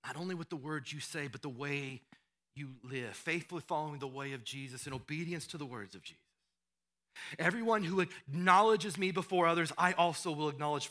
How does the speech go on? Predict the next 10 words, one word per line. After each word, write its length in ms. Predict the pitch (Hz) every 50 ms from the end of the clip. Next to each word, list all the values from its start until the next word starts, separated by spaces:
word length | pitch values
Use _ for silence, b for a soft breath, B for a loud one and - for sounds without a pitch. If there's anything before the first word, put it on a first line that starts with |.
| - _
before 260 | - 143 - - 151 135
my 160 | 135 131 131
Father. 420 | - - 131 113 - - - - _ _ _ _ _ _ _ _ _ _ _ _ _ _ _ _ -
Presented 600 | - 185 165 139 123 202 208 - - 170 156 - B B B B -
in 240 | 170 196 208 208 190
Christ 560 | - - - 180 175 170 165 147 - - - -
as 140 | 156 147
holy 480 | - - - - 185 175 160 156 143 139
and 220 | - 139 139 131 131
righteous 640 | 156 139 151 147 - - 143 120 110 - - -